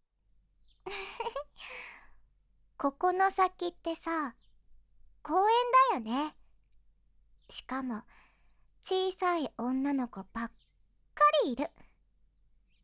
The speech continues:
さっきからいやらしい目で私たちのこと見てたの、バレてるよ。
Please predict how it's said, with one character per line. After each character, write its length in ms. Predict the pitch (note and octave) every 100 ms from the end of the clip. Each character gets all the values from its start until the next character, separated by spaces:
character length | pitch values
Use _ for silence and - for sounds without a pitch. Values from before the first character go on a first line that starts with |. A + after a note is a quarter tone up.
| _
さ 220 | - C#4+
っ 60 | D4 _
き 140 | C#4
か 160 | - A3
ら 180 | F#3+ F#3 -
い 140 | D#4+
や 120 | D4+
ら 160 | D#4 F#4+
し 160 | - A4 A#4 A#4
い 40 |
目 180 | D#4 D#4+
で 80 | D#4+ C4
私 380 | G3 G3 D4+ E4
た 140 | - D#4
ち 140 | C4
の 140 | A3+
こ 120 | - G#3
と 160 | F#3+
見 160 | G3 C4
て 160 | C#4+
た 180 | C4+ A3+
の、 200 | G3+ F#3 - - _ _ _ _ _
バ 100 | C4+
レ 60 | G4+ C#5+
て 120 | - A#3+
る 120 | G3
よ。 280 | G3 D4+